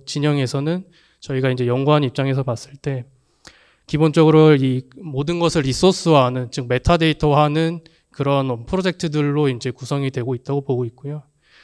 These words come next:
대표적으로 이제, 어, 가장 많이 이제 접하게 되는 렌처 같은 게 있을 수 있고,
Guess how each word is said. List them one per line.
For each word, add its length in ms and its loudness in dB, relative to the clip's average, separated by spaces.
대표적으로 680 6
이제, 580 2
어, 220 -6
가장 340 -4
많이 480 -4
이제 140 -6
접하게 460 0
되는 260 0
렌처 580 -6
같은 280 -14
게 120 -6
있을 180 -8
수 140 -8
있고, 440 -10